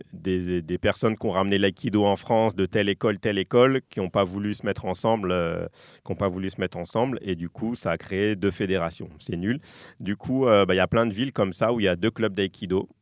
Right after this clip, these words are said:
Et à Die, c'est le cas. À Die, il y a deux clubs d'aïkido. Il y a Musubi Dojo, nous, et il y a Aikikai du Diwa. En plus, après, il y a d'autres, euh, on va dire, d'autres, euh, d'autres formes d'aïkido,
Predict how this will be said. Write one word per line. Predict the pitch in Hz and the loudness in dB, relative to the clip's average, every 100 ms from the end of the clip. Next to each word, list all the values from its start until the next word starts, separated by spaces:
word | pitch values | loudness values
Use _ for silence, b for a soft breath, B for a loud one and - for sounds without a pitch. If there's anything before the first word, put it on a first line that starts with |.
| _ _ _ _ - - | _ _ _ _ -16 -6
Et | 98 104 107 107 | -2 -2 -2 0
à | 95 | 0
Die, | 90 110 | 0 -6
c'est | 135 98 | -6 -8
le | |
cas. | - 87 - _ | -4 -4 -4 _
À | - 87 | -8 -8
Die, | 92 | -6
il | 104 | -4
y | |
a | 82 | -2
deux | 110 | -2
clubs | - 110 | -4 -4
d'aïkido. | 92 87 - 90 92 127 B B B B | -4 -6 -6 -6 -6 -6 B B B B
Il | 90 | -8
y | 87 | -6
a | 82 87 | -4 -6
Musubi | 101 - 92 95 | -8 -8 -10 -8
Dojo, | 85 87 101 117 | -4 -4 0 0
nous, | 120 107 131 143 | 0 -2 -4 -4
et | 104 92 | -4 -2
il | |
y | 90 | 0
a | 87 92 - 104 | 0 -2 -4 -4
Aikikai | 101 120 107 107 | -4 -4 -2 -2
du | 95 | -4
Diwa. | 87 85 92 - _ _ _ | -6 -2 -2 -2 _ _ _
En | 107 | -2
plus, | - 127 | -2 0
après, | 107 - 110 | 0 2 0
il | |
y | |
a | 95 | 2
d'autres, | 90 117 - 107 | 2 0 0 2
euh, | 95 95 | 4 4
on | 90 | 2
va | 92 | -2
dire, | 90 95 | -2 -6
d'autres, | 92 98 - 98 | -4 -6 -6 -4
euh, | 90 87 | -2 -2
d'autres | 104 - | -4 -4
formes | 113 98 | -4 -4
d'aïkido, | 98 95 - 90 104 | -4 -4 -6 -4 -4